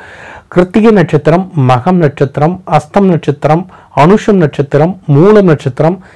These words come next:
சதயம் நட்சத்திரம். இந்த ஆறு நட்சத்திரங்களில் தயவு செய்து நீங்கள் தங்க நகைகளை அடமானம் வைக்க வேண்டாம். அப்படி வச்சீங்கன்னா, அது உங்களுக்கு பெரிய பிரச்சனையை கொண்டு வரும். சரி நண்பர்களே,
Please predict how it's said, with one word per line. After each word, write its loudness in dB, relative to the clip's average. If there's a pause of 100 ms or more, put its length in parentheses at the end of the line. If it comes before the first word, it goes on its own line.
(120)
சதயம் 0
நட்சத்திரம். -6 (360)
இந்த 2
ஆறு 2
நட்சத்திரங்களில் -2
தயவு 0
செய்து -2
நீங்கள் -2
தங்க -2
நகைகளை -2
அடமானம் -2
வைக்க -6
வேண்டாம். -4 (760)
அப்படி -2
வச்சீங்கன்னா, -2 (120)
அது 0
உங்களுக்கு -4
பெரிய -2 (520)
பிரச்சனையை -2
கொண்டு -4
வரும். -12 (320)
சரி 2
நண்பர்களே, 4